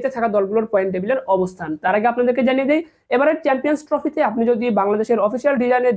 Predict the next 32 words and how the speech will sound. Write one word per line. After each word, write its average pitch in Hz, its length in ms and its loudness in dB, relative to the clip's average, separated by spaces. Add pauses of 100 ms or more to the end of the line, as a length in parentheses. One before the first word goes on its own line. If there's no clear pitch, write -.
জার্সি 185 300 -4 (120)
ঘরে 240 160 2
বসে 269 240 0
বাংলাদেশের 277 400 -2
যে 214 100 2
কোনো 240 180 2
প্রান্ত 208 180 0 (100)
থেকে 240 180 -2
অর্ডার 196 220 0
করতে 214 220 -2
চান, 277 100 2 (340)
তো - 120 2
অবশ্যই 285 400 0
যোগাযোগ 233 300 2
করবেন 226 200 0 (160)
স্ফুরণে। 226 400 0 (280)
স্ফুরণ 302 260 0 (100)
থেকে 339 180 0 (260)
চ্যাম্পিয়ন্স 277 400 0
ট্রফির 254 340 -2
জার্সি 190 280 -2
কিনলে 269 220 0 (100)
সেই 226 160 0
জার্সিতে 202 320 -2
আপনার 220 260 0
নাম 262 180 4
পছন্দের 254 360 0
জার্সি 190 260 -2
নাম্বার 208 240 -2
লিখে 202 180 -4
নিতে 202 160 -6
পারবেন 214 200 0